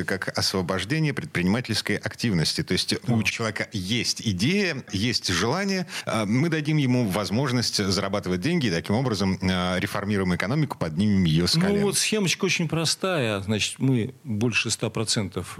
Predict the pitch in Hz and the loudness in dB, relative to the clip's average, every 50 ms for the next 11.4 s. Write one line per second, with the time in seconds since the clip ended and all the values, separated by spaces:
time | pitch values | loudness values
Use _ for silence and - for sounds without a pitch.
0 | - - - - 87 85 107 104 92 98 101 92 95 - 90 87 85 82 - - | -12 -8 -6 -6 -4 -2 -4 -2 0 0 -2 -2 -2 -2 -4 -2 -2 -4 -4 -6
1 | 95 - 107 104 98 87 85 - - 101 98 - - - - 107 98 95 - 113 | -4 -2 0 0 0 0 -2 -2 -2 -2 -2 -2 -4 -4 -2 0 0 2 2 0
2 | 107 101 98 92 85 98 95 98 98 92 90 87 92 92 - - - - - - | 0 0 0 -2 0 0 2 2 2 2 0 0 -2 -2 -2 -2 -2 -2 -2 -2
3 | - - - - 101 98 95 95 - 151 156 165 233 277 277 - - - - - | -4 -6 -4 -2 0 0 0 0 0 -2 0 2 2 0 0 -4 -10 -16 -16 -16
4 | - - - - 147 135 - 160 156 143 143 139 127 123 120 120 113 - 117 120 | -16 -14 -2 0 0 0 2 0 0 0 2 2 2 2 2 2 0 0 0 2
5 | 123 120 120 120 117 113 113 113 113 113 123 135 147 185 202 - - - 117 107 | 4 4 4 4 4 4 2 2 2 2 0 2 2 2 0 0 0 0 0 0
6 | - - - 139 147 139 117 - - 107 - - - - - 117 110 120 135 135 | 0 -2 -2 -2 0 -2 -2 -2 -2 -4 -4 -4 -8 -4 -2 0 0 0 0 -2
7 | 107 98 104 82 90 113 127 - - - 98 87 - - 92 - - - - 135 | -4 -6 -8 -4 -2 -2 -2 -2 -2 -2 -2 -2 -2 -6 -4 -4 -2 -2 -2 -2
8 | 131 - - - 113 120 113 - - 233 247 190 131 120 - 120 123 117 104 113 | -4 -6 -4 -2 -2 0 0 0 0 2 2 2 2 0 2 0 0 2 0 -2
9 | 104 104 113 107 101 95 92 - - - 113 110 107 104 101 95 104 98 - 110 | 0 2 2 2 2 2 0 -4 -4 -2 -2 0 0 0 0 -2 -4 -4 -2 -4
10 | 104 98 - 101 95 101 98 95 - - 170 185 175 135 104 95 95 92 95 98 | -4 -2 -2 -4 -4 -2 -2 -2 0 0 2 2 2 2 0 0 -2 -2 0 0
11 | 113 156 180 160 - 131 117 | 2 2 0 0 0 -2 -2